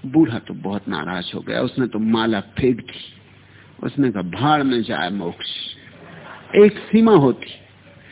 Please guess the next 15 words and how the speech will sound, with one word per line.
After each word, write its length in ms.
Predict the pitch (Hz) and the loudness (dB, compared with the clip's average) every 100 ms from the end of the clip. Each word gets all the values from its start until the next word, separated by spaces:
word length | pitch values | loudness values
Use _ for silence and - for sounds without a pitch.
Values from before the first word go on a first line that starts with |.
| - - - - - 113 | -20 -20 -20 -20 -14 4
धीरज 360 | 156 214 202 - | 6 8 6 2
की 160 | 202 | 2
एक 140 | 202 202 | 2 2
सीमा 340 | - 196 185 | 0 2 2
होती। 320 | 131 - - - - - - - - - - - - - - - - - _ _ - - _ _ _ - | 0 -6 -12 -20 -20 -20 -20 -20 -20 -20 -20 -20 -20 -20 -20 -20 -20 -20 _ _ -20 -20 _ _ _ 4
मुझे 240 | 175 180 208 | 6 8 8
नहीं 220 | 208 233 | 8 6
चाहिए 340 | 214 202 196 | 8 8 10
ये 180 | 165 143 | 8 8
मोक्ष 420 | 120 101 - - | 6 4 0 -10
अब। 80 | - - - _ - _ - _ - _ - - - - _ _ _ _ - - - _ - _ _ - _ - - - - _ - - _ _ _ - - _ _ _ _ - - - - - 156 | -14 -16 -20 _ -20 _ -20 _ -20 _ -20 -20 -20 -20 _ _ _ _ -20 -20 -20 _ -20 _ _ -20 _ -20 -20 -20 -20 _ -20 -20 _ _ _ -20 -20 _ _ _ _ -20 -20 -20 -18 -4 6
अन्याय 400 | 185 185 226 214 | 10 10 10 10
हो 220 | 156 123 | 8 4
रहा 120 | 85 | 2
है, 280 | 67 - | -2 -10